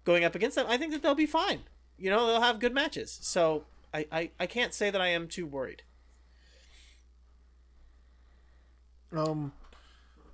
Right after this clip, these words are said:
Speaker 2: I, I, I guess, I guess it's just a fact of, like, maybe, like, it could be a ca-, it could be a case of, like, the Gary Jay and Jake Parnell syndrome
Speaker 1: Right.
Speaker 2: of only just ha-, only, like, literally only being able, able to have good matches with each other, which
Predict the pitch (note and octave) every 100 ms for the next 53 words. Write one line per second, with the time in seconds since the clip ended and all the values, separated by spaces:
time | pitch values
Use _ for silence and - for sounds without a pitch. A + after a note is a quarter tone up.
0 | - F#3+ G#3+ G#3+ F#3+ A#3 G#3 F#3+ A#3+ A3
1 | F#3+ E3 D#3+ D3+ - C3+ C3 B2+ C3 C#3
2 | C#3 B2 C3 D3+ C#3 B2 B2+ B2+ - D#3+
3 | C#3+ B2 C3 B2+ A#2 A#2 A2 - - -
4 | - - B2+ A#2+ B2+ C3 A#2+ A#2+ B2 A#2+
5 | A2+ A#2+ - A#2 A#2 A#2+ B2 A2 G#2 G#2+
6 | G3+ - - - - - C#3+ A#2+ A#2 A2+
7 | A2 - - - - C#3+ C3+ B2+ B2 C3
8 | B2 C#3 B2+ B2 A#2 C#3+ C#3 B2+ B2 B2
9 | C3 C#3 C3 C3 C3+ C3 B2 A#2 B2 A#2+
10 | A#2+ A#2 A2+ G#2+ A#2+ G#2+ F2 - - -
11 | - D3+ C3+ -